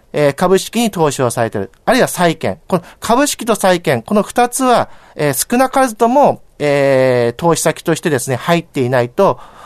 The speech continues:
おー、積み立て投資には向いていないというふうに思います。ですので、えー、できれば株式、債券、それぞれ入っていて、えー、株式も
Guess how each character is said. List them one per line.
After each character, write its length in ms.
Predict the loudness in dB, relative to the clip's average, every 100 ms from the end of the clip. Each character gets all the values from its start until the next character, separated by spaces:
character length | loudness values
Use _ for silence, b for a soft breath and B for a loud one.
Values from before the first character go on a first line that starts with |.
| B
お 920 | -2 2 4 4 4 4 2 0 -4
ー、 80 | -6
積 120 | -2
み 80 | 0
立 120 | 0
て 80 | 0
投 160 | 0 0
資 120 | 0
に 100 | 2
は 200 | 2 -2 B B
向 120 | -4
い 40 | -2
て 120 | 0
い 40 |
な 100 | 2
い 40 | 0
と 100 | -2
い 100 | -6
う 40 | -4
ふ 100 | 0
う 80 |
に 200 | 0 0 -6 -12
思 220 | -4 -2
い 20 |
ま 100 | 0 -4
す。 120 | -8 B B B B B
で 120 | -2
す 80 | 0
の 140 | 2 2
で、 240 | 2 0 B B B
え 440 | -2 2 2 2 2
ー、 20 |
で 140 | 2 0
き 100 | 2
れ 140 | 2
ば 140 | 2 0
株 260 | 0 0
式、 200 | 0 -4
債 260 | -2 0 0
券、 240 | -2 -4
そ 120 | -2 0
れ 100 | 2
ぞ 100 | 0
れ 60 |
入 160 | -2 -4
っ 60 |
て 160 | -2 -4
い 60 | -4
て、 340 | -2 -2 -2 b b b
え 120 | -2
ー、 40 |
株 260 | 0 0 0
式 220 | -2 0
も 260 | 2 2